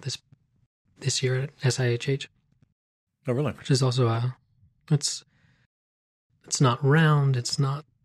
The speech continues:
Speaker 1: square. It's not a, a squircle or a, a hyperellipse. It's got a, a unique shape all its own.
Speaker 2: Yeah, or a Tourneau, yeah.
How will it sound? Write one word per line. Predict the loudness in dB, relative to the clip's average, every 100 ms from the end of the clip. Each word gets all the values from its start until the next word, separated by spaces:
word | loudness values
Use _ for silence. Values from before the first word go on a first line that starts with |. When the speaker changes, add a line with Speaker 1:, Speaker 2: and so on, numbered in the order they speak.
| -4
Speaker 1:
square. | -4 -2 0 0 0 -2
It's | -4 -4
not | 0 2
a, | 2 0 -4 _ _ _ _
a | -4
squircle | -4 -4 -2 -2 0 0 0 2
or | 2
a, | 0 -2 -4
a | -2
hyperellipse. | 0 2 2 2 0 -2
It's | -6
got | -2 0
a, | 0 -2 -6 _
a | 2
unique | 4 4 2
shape | 0 0 0
all | 0
its | 0 -2
own. | -2 -4 -4
Speaker 2:
Yeah, | -2 -2 -4 -8 -10
or | -6 -6
a |
Tourneau, | -4 -2 0 0 -2 -4 -10 -6
yeah. | -4 -4